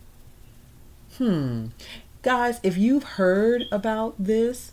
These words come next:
you know, definitely, you know, shoot us an email. Let us know what your thoughts are on this rage applying, and if you are even a part of it, right? Um, let us know about it.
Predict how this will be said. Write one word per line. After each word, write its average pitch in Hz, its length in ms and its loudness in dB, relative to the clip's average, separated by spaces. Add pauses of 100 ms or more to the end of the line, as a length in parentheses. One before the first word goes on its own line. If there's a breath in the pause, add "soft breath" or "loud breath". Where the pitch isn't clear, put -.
(320 loud breath)
you 285 80 2
know, 269 120 4
definitely, 233 920 0
you 202 140 2
know, 175 180 4
shoot - 400 -2
us 339 160 -2
an 269 80 2
email. 170 400 2
Let 175 160 2
us 269 160 -4
know 226 500 0 (1160)
what 196 220 2
your 214 80 4
thoughts 185 400 -2
are 175 160 0
on 170 160 -2
this 160 160 -4
rage 165 400 0
applying, 165 640 -4 (300 loud breath)
and 170 100 2
if 156 160 -2
you 175 180 2
are 156 200 2
even 214 260 4
a 131 80 2
part 170 400 2
of 185 140 0
it, 240 280 2 (380 loud breath)
right? 160 540 2 (320 loud breath)
Um, 185 200 2
let 233 140 4
us 247 160 2
know 233 240 2
about 131 320 -2
it. - 180 -8